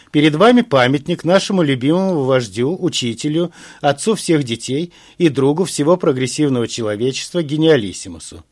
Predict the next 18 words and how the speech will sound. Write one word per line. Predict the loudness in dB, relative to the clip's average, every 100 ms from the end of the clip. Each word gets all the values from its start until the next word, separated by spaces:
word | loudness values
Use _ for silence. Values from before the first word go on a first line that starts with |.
| 0
Памятник | 2 2 2 -2 -2
выполнен | 2 2 2 2 2 -2
из | -2 0
отличной | 0 0 -4 -4 -4
пластмассы | 0 0 0 0 -2 -2 -6
коллективом | -4 -4 -2 0 0 0
краснознаменного | -2 -2 -4 -2 0 0 0 0 0 2
отряда | 0 2 2 2 2
народных | 0 0 -2 -2 -4
коммунистических | -4 -4 -4 -4 -6 -6 -6 -8
скульпторов | -8 -8 -8 -6 -4 -4 -4 -14 -20 -2
и | 4
одобрен | 4 4 0 -2 -4 -6 -12 -6
редакционной | -2 0 0 0 2 4 2
комиссией | 0 -2 -2 -4 -2 -2 -2
и | -4 0 0 2
Верховным | -2 0 0 2 0 -2
Пятиугольником. | -4 0 0 2 0 -2 -4 -14 -18 -20